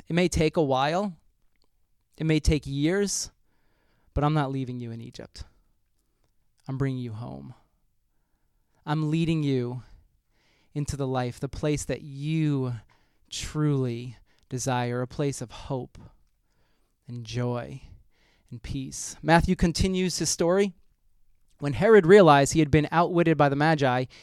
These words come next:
he was furious, and he gave orders to kill all the boys in Bethlehem and its vicinity who were two years old and under, in accordance with the time he had learned from the Magi. Then what was said through the prophet Jeremiah was fulfilled.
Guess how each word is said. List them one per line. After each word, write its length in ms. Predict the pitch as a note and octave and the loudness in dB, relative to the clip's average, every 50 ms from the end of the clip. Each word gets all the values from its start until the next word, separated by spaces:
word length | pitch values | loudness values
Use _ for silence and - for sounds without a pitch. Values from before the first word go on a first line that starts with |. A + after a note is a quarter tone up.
| - _ | -20 _
he 140 | - - E3+ | -2 0 2
was 220 | C#3+ C#3+ - - | 2 2 0 -2
furious, 720 | - - F#3+ G#3+ G#3+ F#3+ D#3+ C#3 B2 - - - - - - - _ _ _ - | 0 4 8 8 10 10 8 6 4 0 -6 -10 -10 -10 -12 -16 _ _ _ -4
and 120 | E3 D#3+ | -2 0
he 100 | E3+ F3 | 0 4
gave 300 | D3+ E3 F#3+ G#3 G#3+ F#3+ | 6 8 8 10 8 8
orders 400 | - G#3 F#3 F#3 E3+ E3+ D#3 - | 6 6 6 6 6 4 2 0
to 120 | - D#3+ | -4 -10
kill 340 | C#3+ - - F3+ E3 D#3+ - - | -8 -4 0 0 0 0 0 2
all 260 | E3+ E3 F#3 G#3+ G#3+ | 4 6 6 6 6
the 100 | G3 G#3 | 4 2
boys 340 | F3 E3 E3+ F3 F3 E3 D3 | 2 2 4 4 4 2 2
in 100 | D#3 D3 | -2 0
Bethlehem 500 | B2+ D3+ C#3+ - - D3 D3 D3+ D3 D3 | 0 0 0 0 -2 -2 -2 -2 -2 -2
and 100 | C#3+ C#3 | -2 -4
its 140 | C3+ - - | -6 -6 -8
vicinity 600 | C#3 C#3 C3 - - E3 D3+ C#3+ C#3+ C#3 C3+ C3 - - | -8 -8 -6 -4 -4 -4 -2 -2 -2 -4 -6 -8 -4 -2
who 80 | D#3+ | 2
were 120 | D3+ D3+ C#3+ | 2 2 2
two 220 | - - - G#3+ | 2 0 2 4
years 320 | A3 G#3+ G#3+ G#3+ G3 E3 E3+ - | 6 8 8 8 8 6 4 4
old 280 | F3 D#3+ D#3+ D#3+ D#3 | 4 4 6 4 4
and 140 | D3+ D3+ C#3+ | 2 0 -2
under, 340 | - D#3 D3+ C#3+ C#3 A#2+ A2+ | -2 -2 -2 -2 -4 -6 -6
in 140 | - D#3 D3+ | -6 -6 -6
accordance 480 | D#3 - - F#3+ G3 F3+ F3 D3+ - | -6 -2 2 4 4 4 4 4 2
with 120 | D#3 D3+ - | 0 -2 -2
the 60 | - | -4
time 380 | - - - E3 E3 E3+ E3+ E3 | -8 -6 -4 -2 -2 -2 -2 -2
he 120 | D#3 D#3+ | -2 -2
had 80 | E3 D#3 | -2 -2
learned 280 | C#3+ D3 D3 C#3+ C#3 | -2 -2 -4 -4 -6
from 120 | - D3 C#3+ | -6 -8 -6
the 60 | C3+ | -4
Magi. 500 | C3+ C3 B2+ B2 - F#2+ - C#2 D2 C#3 - _ _ _ _ _ _ _ _ _ _ _ _ _ _ | -4 -4 -4 -6 -6 -8 -10 -10 -14 -18 -20 _ _ _ _ _ _ _ _ _ _ _ _ _ _
Then 260 | - D#3 F#3 G#3+ G#3+ G3+ | -2 0 0 2 2 2
what 160 | G#3 F#3 F#3+ | 2 2 2
was 120 | F3+ D#3+ | 0 -2
said 320 | - - - F3 E3 D#3 C3+ | -2 -2 0 0 0 0 -2
through 260 | - E3 F#3+ G#3+ G#3 | -4 -2 -2 0 0
the 60 | G3+ | -2
prophet 420 | - - F3+ E3 E3 - E3+ D#3 | -2 0 0 0 0 0 -4 -4
Jeremiah 540 | C#3 C#3 D3+ D3 D3+ D3 D3 D3 D3 D3 C#3+ | 0 0 2 2 2 2 0 0 0 0 0
was 200 | C#3 C#3 C#3 - | -2 -4 -6 -10
fulfilled. 560 | - - B2+ - - C3+ B2 B2+ - - B2+ | -12 -14 -12 -8 -6 -6 -6 -6 -8 -12 -14